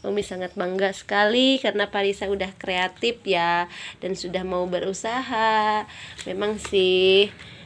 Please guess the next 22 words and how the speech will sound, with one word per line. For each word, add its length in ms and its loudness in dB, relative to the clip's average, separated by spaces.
tabungannya 680 2
itu, 540 2
apa 260 -4
namanya 500 2
tuh, 220 2
bener-bener 640 2
hasil 760 4
dari 800 8
sisa 420 -2
uang 300 2
jajannya, 640 0
makanya 420 -6
nggak 160 -4
gede, 420 -4
karena 260 -10
emang 300 -8
nggak 160 -12
suka 240 -12
dikasih 440 -8
uang 240 -6
gede 360 -8
sih 440 -10